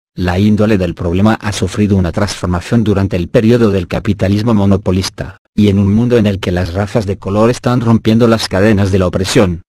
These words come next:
es evidente para todos que el futuro de los Estados Unidos se verá influido profunda y tal vez decisivamente por el desarrollo ulterior de las relaciones interraciales dentro del país.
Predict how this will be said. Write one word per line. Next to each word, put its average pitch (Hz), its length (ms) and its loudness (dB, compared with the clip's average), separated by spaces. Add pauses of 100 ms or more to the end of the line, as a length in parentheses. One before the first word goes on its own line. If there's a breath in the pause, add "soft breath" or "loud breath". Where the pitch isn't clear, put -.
(120)
es 117 240 0
evidente 113 480 0
para 85 320 -2
todos 107 440 0
que - 100 0
el 95 60 0
futuro 117 460 0
de 90 80 0
los 85 220 -4
Estados 104 440 -2
Unidos 107 300 2
se - 160 -2
verá 110 140 2
influido 104 680 0
profunda 95 500 -2
y 85 80 0
tal 123 300 0
vez 123 240 0
decisivamente 110 840 0
por 101 200 -4
el 87 100 -6
desarrollo 101 600 0
ulterior 104 540 0
de 95 120 -4
las 90 160 -4
relaciones 92 580 -2
interraciales 98 720 -2
dentro 120 360 2
del 92 140 -2
país. - 480 -12